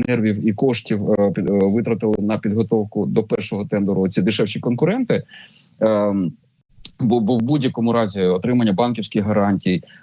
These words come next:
робота твоїх юристів, працівників по підготовці тендерної пропозиції на таку велику роботу, ну, це кошти,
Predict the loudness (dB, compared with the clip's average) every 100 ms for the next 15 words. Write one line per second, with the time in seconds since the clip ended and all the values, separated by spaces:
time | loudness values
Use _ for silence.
0 | -2 0 2 2 2 2 0 0 0 -2
1 | -4 -2 -2 -2 0 0 -2 -4 -4 -4
2 | -2 0 -2 -2 -2 -2 0 0 -2 -4
3 | -2 0 0 0 -2 -2 -2 0 0 0
4 | 0 -2 0 0 2 2 0 0 -2 0
5 | 0 0 0 0 -2 -4 -8 -2 0 0
6 | -2 0 0 0 -2 -2